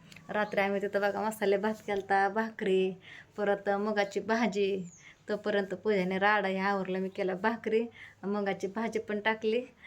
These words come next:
आणि पूजाने मिरचीत कुठे भरून दिला होता आणि मसाले भात पण केला होता बघा.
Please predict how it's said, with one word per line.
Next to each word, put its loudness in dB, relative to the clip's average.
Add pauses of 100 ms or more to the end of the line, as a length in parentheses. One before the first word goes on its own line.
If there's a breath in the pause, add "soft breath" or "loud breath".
(240 loud breath)
आणि -4
पूजाने 4
मिरचीत 0 (100)
कुठे -2
भरून 0
दिला 6
होता -6
आणि -6
मसाले -4
भात -6
पण -14
केला 2
होता -6
बघा. -8